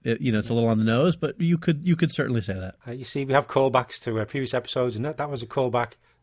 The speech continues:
Speaker 2: to one of the films we've just done.
Speaker 1: To, like, twenty minutes ago, yeah.
Speaker 2: Yeah,
Speaker 1: <laughs>
Speaker 2: yeah. I like, I like a recent callback.
Speaker 1: Yeah. All right, well, Phil, uh, tell people how they can get in touch with us if they wanna touch base.
Speaker 2: Yes, well, you can find us on Twitter at after underscore the ending,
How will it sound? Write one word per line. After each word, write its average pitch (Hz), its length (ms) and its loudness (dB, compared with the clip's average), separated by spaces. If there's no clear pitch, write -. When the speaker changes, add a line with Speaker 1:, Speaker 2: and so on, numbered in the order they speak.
Speaker 2:
to 123 100 -14
one 120 100 -4
of 117 40 -6
the 120 60 -6
films 120 300 -6
we've 110 80 -8
just 107 180 -12
done. 92 160 -8
Speaker 1:
To, 131 140 2
like, 117 160 2
twenty 113 260 2
minutes 101 300 0
ago, 95 320 -4
yeah. 98 160 -2
Speaker 2:
Yeah, 165 160 4
Speaker 1:
<laughs> - 200 -6
Speaker 2:
yeah. 101 160 -6
I 139 80 2
like, 165 260 4
I 165 80 0
like 147 200 2
a - 20 -2
recent 135 220 -6
callback. 90 280 -4
Speaker 1:
Yeah. 117 240 2
All 180 80 6
right, - 20 8
well, 175 180 10
Phil, 240 280 6
uh, 180 300 8
tell 247 180 2
people 214 200 2
how 196 100 6
they 185 100 4
can 170 100 4
get 165 80 2
in 139 60 -2
touch 127 200 2
with 113 100 -2
us 98 80 -4
if 104 60 -12
they 113 100 2
wanna 107 160 2
touch - 280 -6
base. - 460 -8
Speaker 2:
Yes, 143 440 -2
well, 143 200 4
you 139 100 -4
can 131 280 -4
find 165 440 0
us 156 220 2
on 127 460 0
Twitter 196 600 0
at 123 720 -6
after 160 440 0
underscore 139 460 -2
the 131 100 2
ending, 202 440 0